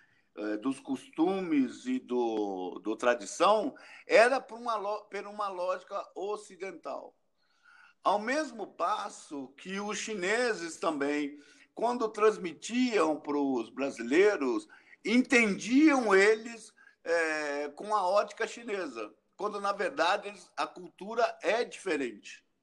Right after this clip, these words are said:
Entende-se? Então, isso gerou um, uma, uma gama de pessoas que tinham conhecimento,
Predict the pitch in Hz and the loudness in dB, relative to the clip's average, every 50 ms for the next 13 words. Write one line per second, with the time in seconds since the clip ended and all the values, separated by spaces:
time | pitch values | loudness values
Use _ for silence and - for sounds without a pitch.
0 | _ _ _ _ _ _ - - - - - 107 107 101 156 170 175 151 123 107 | _ _ _ _ _ _ -20 -20 -20 -16 -14 -14 -2 4 6 6 6 4 2 0
1 | 104 98 - - 92 90 92 92 - - - - - - - - - - - - | -2 -2 -4 -4 -6 -4 -6 -8 -10 -14 -18 -18 -18 -18 -16 -16 -16 -6 -2 -2
2 | 180 180 - 254 285 320 320 - 294 285 - 269 262 247 226 214 226 226 226 226 | 2 6 8 10 10 10 10 8 6 4 6 8 10 10 10 8 4 -2 -4 -6
3 | 214 196 185 180 170 160 160 147 151 156 160 170 170 170 160 156 151 147 143 123 | -6 -8 -8 -8 -10 -10 -10 -10 -10 -10 -6 -2 0 0 2 2 2 2 2 0
4 | 113 - - - - - _ _ _ _ - 139 156 165 160 165 170 208 240 247 | -2 -4 -8 -16 -20 -20 _ _ _ _ -6 2 4 4 4 4 4 4 4 4
5 | 254 226 208 180 - - 165 156 - - - 185 214 226 226 214 208 151 143 - | 2 0 -2 -4 -6 -8 -8 -8 -8 -8 -4 -4 -2 0 2 2 0 0 -2 -4
6 | - - 143 135 - - 220 262 302 311 294 269 - 226 226 208 208 202 196 202 | -10 -18 -18 -18 -14 -8 -4 -2 -2 0 -2 -4 -4 -4 -4 -2 -2 -2 -4 -4
7 | - - 151 143 139 143 147 165 190 - _ - 233 254 | -6 -6 -4 -2 -2 -2 -2 -4 -6 -10 _ -20 -20 -20